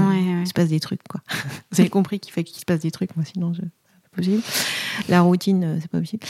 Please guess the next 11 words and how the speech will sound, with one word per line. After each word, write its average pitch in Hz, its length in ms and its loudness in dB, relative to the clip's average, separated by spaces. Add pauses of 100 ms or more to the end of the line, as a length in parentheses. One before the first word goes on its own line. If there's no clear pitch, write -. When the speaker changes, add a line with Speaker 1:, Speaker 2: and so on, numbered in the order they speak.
(400)
Speaker 2:
Donc, 196 300 4
euh, 175 440 2
donc 175 180 2
voilà, 175 220 0
ne, 214 160 2
n'habitant 240 480 2
pas 220 120 2
encore 190 220 2
à 165 60 2
la 175 80 4
mer, 240 220 2